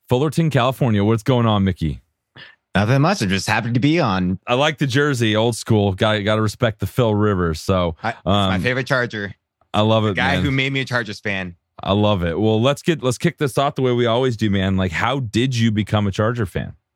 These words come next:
Speaker 2: So I didn't grow up watching a lot of football. It was more like until two thousand ten. I think that was the season. Uh, I just randomly got in a playoff pool with my family. We just picked a team to win it all,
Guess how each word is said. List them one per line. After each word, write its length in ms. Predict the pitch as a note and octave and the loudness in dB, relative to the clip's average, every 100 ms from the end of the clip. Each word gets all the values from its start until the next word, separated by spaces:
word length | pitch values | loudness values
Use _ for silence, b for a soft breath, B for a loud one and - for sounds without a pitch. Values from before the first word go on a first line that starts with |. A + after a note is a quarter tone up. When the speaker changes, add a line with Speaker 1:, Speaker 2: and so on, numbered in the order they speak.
| _ _ _ _ _ _ | _ _ _ _ _ _
Speaker 2:
So 500 | - D#3 D3+ D3+ D3 _ _ | -4 0 2 0 -2 _ _
I 560 | B2+ B2+ B2+ B2+ B2+ G2 - | -2 0 0 -2 -4 -6 -4
didn't 320 | D#3+ A3+ A3+ | -4 -4 -8
grow 340 | - C#3 D#3 - | -4 -2 -2 -2
up 300 | G2 A#2+ - - | -4 -4 -4 -4
watching 480 | B2+ C3+ C3+ - D3 | 0 -2 -2 -4 -2
a 60 | C#3+ | 0
lot 180 | C#3 | 0
of 80 | C3+ | -2
football. 460 | - C#3+ D#3 D3+ - | -4 -4 -2 -2 -2
It 80 | B2 | -2
was 220 | B2 A#2 | -2 -4
more 240 | G#2+ A#2+ C#3+ | -2 -2 0
like 180 | D3 B2+ | -2 -4
until 540 | - A#2 A2 G2+ F#2+ _ _ _ | -6 -4 -2 -2 -6 _ _ _
two 220 | - A#2 | -6 -6
thousand 680 | A2 A#2 A#2 A2 A2+ F#2+ - | 0 0 0 -4 -4 -6 -8
ten. 480 | - - A2+ G2 F2+ | -14 -6 -4 -2 -4
I 80 | F2 | -6
think 180 | A#2+ | -6
that 160 | - G#2 | -2 -2
was 100 | G2 | -4
the 60 | F#2 | -8
season. 680 | - G2 F#2 E2 F2+ F2 E2+ b b b b _ | -8 -6 -6 -6 -6 -6 -8 b b b b _
Uh, 420 | G#2 F#2+ F2+ F2 | -4 -2 -4 -6
I 140 | - G2+ | -4 -4
just 220 | A2 - | -4 -4
randomly 440 | G#2 G2+ G#2+ G#2+ | -4 -2 -2 -4
got 400 | F2+ G2+ F#2+ G2 - | -4 -2 -2 -4 -8
in 300 | G#2 G2 G2 | -6 -4 -4
a 200 | F2+ E2+ - | -6 -8 -6
playoff 340 | G2+ F#2+ F#2 | -4 -2 -4
pool 120 | G#2+ G2 | -6 -6
with 100 | G2 | -4
my 120 | F2 | -6
family. 600 | - F#2 F2 F#2+ G#2+ G#2+ | -4 -4 -2 -2 -2 -4
We 120 | F#2+ | -4
just 220 | F#2 - - | -6 -8 -4
picked 220 | G2+ - | -4 -4
a 60 | |
team 280 | G2 - G2 | -8 -4 -4
to 140 | F#2+ F#2+ | -2 -2
win 220 | F2+ F#2 | -2 -2
it 100 | G2 | -2
all, 360 | F2+ F2+ A2+ | -2 -2 -2